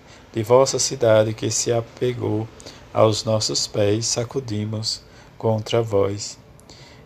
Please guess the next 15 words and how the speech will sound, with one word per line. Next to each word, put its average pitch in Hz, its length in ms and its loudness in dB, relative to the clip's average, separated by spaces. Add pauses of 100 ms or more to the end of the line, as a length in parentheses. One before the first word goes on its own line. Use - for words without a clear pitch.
(160)
E, 117 460 2
no 117 200 0
entanto, 135 720 -2
sabei 123 540 0
que 123 140 -2
o 113 80 2
reino 123 420 0
de 120 140 -6
Deus 117 460 -2
está 117 340 -6
próximo. 110 680 -8 (720)
Eu 113 380 4
vos 110 440 -2
digo 104 560 -4
que 117 400 0